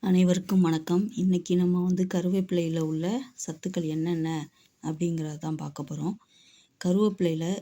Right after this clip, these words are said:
இரும்பு சத்து அதிகமா நிறைந்திருக்கு. கண் பார்வைக்கு சிறந்த ஒரு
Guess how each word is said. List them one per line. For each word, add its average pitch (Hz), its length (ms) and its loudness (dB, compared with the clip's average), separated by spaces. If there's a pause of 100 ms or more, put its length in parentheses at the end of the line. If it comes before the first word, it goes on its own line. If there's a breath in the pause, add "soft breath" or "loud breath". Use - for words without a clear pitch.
(100)
இரும்பு 202 360 2
சத்து 170 560 -4
அதிகமா 170 460 -2
நிறைந்திருக்கு. 160 680 -2 (880)
கண் 202 260 0
பார்வைக்கு 175 600 -2
சிறந்த 170 640 -2
ஒரு 165 380 -4